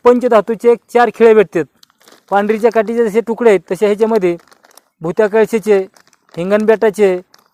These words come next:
लाल पळसाचे, ह्याच्यात आहे ना. दुसरी गोष्ट मित्रांनो,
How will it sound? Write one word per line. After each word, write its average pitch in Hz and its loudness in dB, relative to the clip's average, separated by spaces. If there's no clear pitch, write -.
लाल 190 4
पळसाचे, 196 2
ह्याच्यात 190 0
आहे 226 6
ना. 226 2
दुसरी 208 -2
गोष्ट 233 2
मित्रांनो, 226 2